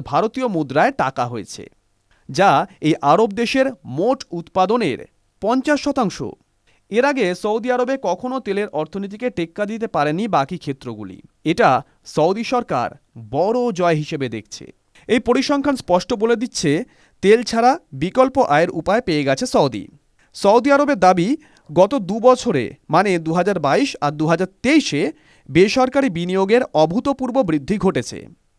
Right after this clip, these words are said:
এর ফলেই এই সাফল্য এসেছে। তেল ছাড়া সৌদির জিডিপি সাতান্ন শতাংশ বৃদ্ধি পেয়েছে। তেলকে টেক্কা দিচ্ছে কোন কোন খাত?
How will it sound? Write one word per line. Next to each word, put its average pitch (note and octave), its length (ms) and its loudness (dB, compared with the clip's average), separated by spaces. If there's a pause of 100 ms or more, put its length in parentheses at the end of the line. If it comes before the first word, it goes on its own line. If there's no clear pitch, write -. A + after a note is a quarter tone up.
(280)
এর D3 160 0
ফলেই D#3 460 2 (240)
এই C#3+ 140 2
সাফল্য A#3+ 500 -2
এসেছে। E3 460 -4 (640)
তেল A#3+ 240 4
ছাড়া A#3+ 340 4
সৌদির E3 400 0
জিডিপি F#3+ 500 -4 (160)
সাতান্ন B3 560 0
শতাংশ E3 460 -2
বৃদ্ধি D3+ 400 -2
পেয়েছে। - 380 -10 (580)
তেলকে A#3+ 300 4
টেক্কা G3+ 320 0
দিচ্ছে F#3+ 520 0 (180)
কোন G#3 160 -2
কোন A#3 180 0
খাত? G#3 300 0